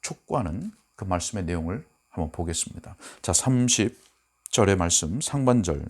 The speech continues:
삼십 절 상반절의 말씀을 제가 다시 한번 읽겠습니다. "이튿날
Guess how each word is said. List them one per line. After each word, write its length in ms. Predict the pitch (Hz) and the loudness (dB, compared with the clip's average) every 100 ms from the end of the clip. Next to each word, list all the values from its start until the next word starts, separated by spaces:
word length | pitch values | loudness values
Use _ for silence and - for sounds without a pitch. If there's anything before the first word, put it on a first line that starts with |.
| - | -8
삼십 360 | - 113 - | -4 -2 -2
절 100 | 107 | -2
상반절의 500 | 104 131 123 123 110 | 0 2 2 2 2
말씀을 300 | 95 92 104 | 0 0 -2
제가 240 | 117 - 85 | -2 -4 -4
다시 200 | 85 90 | -4 -4
한번 200 | 85 85 | -2 -4
읽겠습니다. 680 | 80 87 - - - 147 202 _ - - - - - | -4 -6 -6 -10 -8 -8 -8 _ -20 -20 -20 -8 2
"이튿날 600 | 123 147 127 92 98 | 4 4 4 4 2